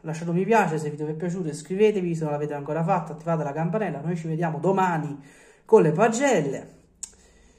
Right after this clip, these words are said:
Cioè, potrei riassumere le pagelle con un dieci in fa-, un nove, facciamo nove perché qualche occasione l'hanno avuta, nove in fase difensiva, uno in fase offensiva,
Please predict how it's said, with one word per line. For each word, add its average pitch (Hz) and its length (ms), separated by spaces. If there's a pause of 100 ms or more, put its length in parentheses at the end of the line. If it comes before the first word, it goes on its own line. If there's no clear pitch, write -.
(1080)
Cioè, - 140 (100)
potrei 180 320
riassumere 196 480
le 202 140
pagelle 202 540
con 175 340
un 180 560
dieci 233 400
in 185 100
fa-, 202 280
un 185 100
nove, 190 400
facciamo 165 380
nove 131 280
perché 135 240
qualche 139 240
occasione 147 320
l'hanno 151 200
avuta, 143 280 (360)
nove 220 280
in 190 100
fase 214 300
difensiva, 190 880 (1800)
uno 180 680
in 156 80
fase 165 220
offensiva, 131 600